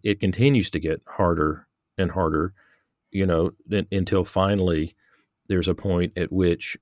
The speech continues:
your eyes will come open. And, um, but if, if,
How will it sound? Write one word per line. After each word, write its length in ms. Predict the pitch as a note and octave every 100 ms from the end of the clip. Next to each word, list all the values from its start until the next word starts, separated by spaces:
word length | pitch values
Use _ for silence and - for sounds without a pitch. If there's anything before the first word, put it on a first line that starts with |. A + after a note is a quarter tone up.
| -
your 220 | F2 D2
eyes 320 | F2 E2+ -
will 80 | D#2+
come 420 | - D2+ D2 D2 -
open. 480 | A#2 A#2+ C#2+ C2+ - _ _
And, 400 | F2+ F2 E2+ E2 - _ _ _ _ _ -
um, 440 | D#2+ D2+ D2 D#2+ - _ _ _ _ G#2
but 200 | A2 G#2
if, 160 | G#2 -
if, 140 | A2